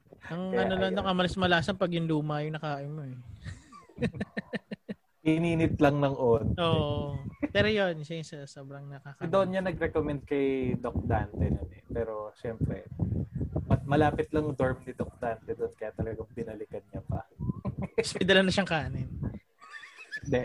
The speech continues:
Speaker 2: kinain niya sa dorm. With rice.
Speaker 1: With rice.
Speaker 2: O, diba?
Speaker 1: Mukhang Pini-, Pilipino naman eh. O, okay
Speaker 2: Oo.
Speaker 1: naman.
Speaker 2: Rice is life.
Speaker 1: Kaya pag nakita ng Hapon yan, Diyos ko,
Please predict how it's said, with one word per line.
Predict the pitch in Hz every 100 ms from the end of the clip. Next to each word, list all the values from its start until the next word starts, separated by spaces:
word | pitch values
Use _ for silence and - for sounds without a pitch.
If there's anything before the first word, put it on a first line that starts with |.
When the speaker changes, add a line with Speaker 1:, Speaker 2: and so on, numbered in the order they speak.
| -
Speaker 2:
kinain | 170 175 175
niya | 170
sa | 147
dorm. | 135 104 - 466 - - - - - - - - _
With | 156 156
rice. | 123 120 104 92 - - -
Speaker 1:
With | - 208 143
rice. | 143 - 165 - - _ _ _ - _ _ _ _ _ _ -
Speaker 2:
O, |
diba? | 113 113 101 - - - - -
Speaker 1:
Mukhang | - - 240 330 - -
Pini-, | - 233 254
Pilipino | - 254 254 285 302
naman | 277 269 233
eh. | 160 143
O, | 156 170 190 175
okay | 165
Speaker 2:
Oo. | 208 143 156 -
Speaker 1:
naman. | - - - - -
Speaker 2:
Rice | 120 123 139 -
is | 117
life. | 113 113 127 - - - _ - -
Speaker 1:
Kaya | -
pag | 202 214
nakita | 185 165 180
ng | 180
Hapon | 170 170 165 165
yan, | 190 156
Diyos | 143 -
ko, | - 151